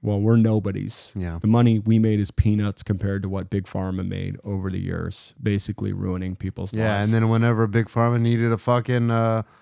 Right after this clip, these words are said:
Speaker 2: somebody to, uh, take the fall, they would, uh, they go after these fucking guys.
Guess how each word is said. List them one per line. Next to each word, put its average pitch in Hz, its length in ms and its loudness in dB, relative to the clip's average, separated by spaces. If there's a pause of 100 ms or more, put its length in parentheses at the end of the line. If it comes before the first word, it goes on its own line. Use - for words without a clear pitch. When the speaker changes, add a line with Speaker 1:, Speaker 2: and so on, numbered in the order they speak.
(280)
Speaker 2:
somebody 127 400 2
to, 127 320 2
uh, 120 160 2
take 135 260 0
the 127 100 -2
fall, 160 380 2
they 139 160 4
would, 120 300 2
uh, 127 420 4
they 127 220 0
go 135 120 2
after 131 200 0
these 135 320 0
fucking 101 400 -6
guys. 92 340 -4